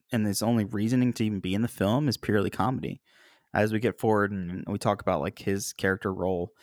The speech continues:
forward, there's really not much to it other than jokes that Yancey just keeps saying, basically in reference to either his race or, like, him being a kid, or just, like,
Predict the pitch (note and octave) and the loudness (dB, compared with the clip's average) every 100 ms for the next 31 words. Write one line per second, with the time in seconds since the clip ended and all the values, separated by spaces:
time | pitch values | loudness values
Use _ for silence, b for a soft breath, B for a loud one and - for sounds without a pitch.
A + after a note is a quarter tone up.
0 | B B B - - C#3 C#3+ G2 G2+ G#2 | B B B -6 0 2 2 0 0 0
1 | G#2+ C3+ C3+ G#2+ - A2+ A2+ - - A#2+ | 2 2 4 2 0 -2 -2 -2 -2 2
2 | C3+ - G2 G2+ F#2 F#2 C#2+ - - G2+ | 2 2 0 2 0 -2 -4 -6 0 0
3 | G#2+ - F2 F2+ G2+ - G2 F#2+ - - | 2 -2 0 0 -2 -2 -4 -4 -4 -6
4 | - - - - G2 G2 F2 - F#2+ G2 | -6 -8 -6 0 2 2 0 -2 -2 -4
5 | F2 F2 F2 F#2 F2 F2+ F#2+ - F#2 F#2+ | -2 -2 0 -2 -2 -2 -2 -2 -2 -2
6 | G2 - C3 D3 D3+ - G#2+ F#2 F2+ - | -4 -2 0 2 0 0 0 0 0 -2
7 | A#2 G2+ F#2 G2+ - E3 D#3 D3 C3+ A2+ | -2 0 -2 -4 0 2 4 2 0 -2
8 | G2+ - G#2+ | -4 0 0